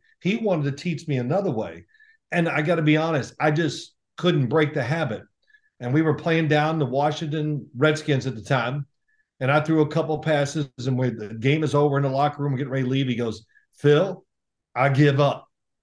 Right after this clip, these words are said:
We're gonna do it your way, and I'm gonna give you so many opportunities with these plays." And I just went, "Oh, wow. Okay, great." <laughs> You know, but he got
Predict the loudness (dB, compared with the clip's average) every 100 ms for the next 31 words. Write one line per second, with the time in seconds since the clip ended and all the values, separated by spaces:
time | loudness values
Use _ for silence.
0 | -14 -14 _ _ 0 2 4 2 4 2
1 | 2 -4 0 4 6 6 4 2 2 -2
2 | -4 -4 -4 0 0 0 0 0 0 2
3 | 2 4 2 0 -2 -4 -2 -2 -2 -2
4 | -2 0 -2 0 2 4 4 0 -6 -18
5 | -20 _ -2 0 2 0 2 0 0 -2
6 | -2 -6 _ _ _ -20 _ -6 -4 -2
7 | -2 -2 -2 -2 0 0 2 2 2 0
8 | -6 -6 -4 -4 -6 _ 2 4 6 4
9 | 2 0